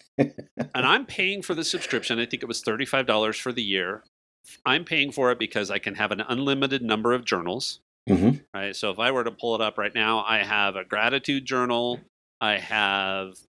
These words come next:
Speaker 2: uh, a placeholder journal, which is kinda cool because if you just randomly throw something in, or I can send a text message and it will drop something in there, or an email,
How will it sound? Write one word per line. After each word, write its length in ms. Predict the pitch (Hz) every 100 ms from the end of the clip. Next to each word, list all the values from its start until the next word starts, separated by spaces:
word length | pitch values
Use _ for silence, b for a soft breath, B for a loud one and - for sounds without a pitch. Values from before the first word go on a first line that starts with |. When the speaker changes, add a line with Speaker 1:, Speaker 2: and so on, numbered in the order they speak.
| _ _ _ _ _
Speaker 2:
uh, 520 | 110 95 90 90 92 -
a 80 | -
placeholder 680 | - - 120 - 170 175 180
journal, 360 | 175 175 175
which 200 | - 135
is 80 | 135
kinda 260 | - 143 131
cool 260 | - 131
because 420 | 131 123 120 107 101
if 120 | -
you 80 | 101
just 240 | 117 110 _ _
randomly 480 | 107 107 113 113 107
throw 220 | - 110
something 300 | 110 113 110
in, 200 | 110 117 - b b -
or 480 | 143 156 156 185 202 _
I 80 | 117
can 200 | 113 117
send 240 | - 117
a 40 | 101
text 320 | - 104 -
message 520 | 120 - 208 - - _ _ _ _ _ _ -
and 140 | 127
it 100 | 123
will 120 | 127
drop 280 | 120 120 123
something 320 | - 143 147
in 140 | 147 143
there, 260 | 143 147
or 200 | - 117 104
an 120 | 101
email, 460 | 117 120 123 135